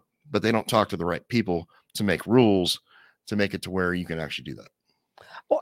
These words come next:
Speaker 1: And
Speaker 2: and
Speaker 1: that drives me insane.
Speaker 2: I, I agree with you on all of that, but also since, as being a parts store, that, you know, we have run into some severe inflation in
Speaker 1: Oh,
Speaker 2: all, and,
Speaker 1: hundred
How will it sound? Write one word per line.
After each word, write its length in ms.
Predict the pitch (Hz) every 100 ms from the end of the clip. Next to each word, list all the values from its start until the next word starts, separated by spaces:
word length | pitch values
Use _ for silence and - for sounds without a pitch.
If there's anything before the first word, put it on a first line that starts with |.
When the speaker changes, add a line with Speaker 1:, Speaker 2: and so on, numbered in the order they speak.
| _ -
Speaker 1:
And 60 |
Speaker 2:
and 80 | 117
Speaker 1:
that 120 | 127
drives 260 | 113 110 98
me 100 | 95
insane. 320 | 69 73 76 - _ _ _ - _ _ _ _ _ _ - _ _ _ _ _ -
Speaker 2:
I, 160 | 240 -
I 100 | 226
agree 360 | 214 190 196
with 200 | 220 247
you 100 | 262
on 100 | 233
all 200 | 214 214
of 80 | 208
that, 340 | 170 170 226 - _ _ _ _
but 300 | 190 170 214
also 300 | 196 233 -
since, 240 | 220 220 196
as 260 | 185 185 170 156 - - 175
being 300 | 180 202 196
a 100 | 160
parts 380 | 160 143 135 -
store, 500 | - 196 196 208 220 _ _ _ _ _ -
that, 480 | 190 185 170 - _ _ -
you 140 | 202
know, 80 | 170
we 160 | 196
have 420 | 180 - 202 165 156
run 160 | 175
into 280 | 165 165 170
some 260 | 165 165 160 _
severe 720 | - 180 147 143 147 190 170
inflation 720 | 156 160 139 131 131 - - - _ _ _ _
in 380 | 190 180 165 147 _ _ -
Speaker 1:
Oh, 60 | 190
Speaker 2:
all, 160 | 180
and, 100 |
Speaker 1:
hundred 40 | 208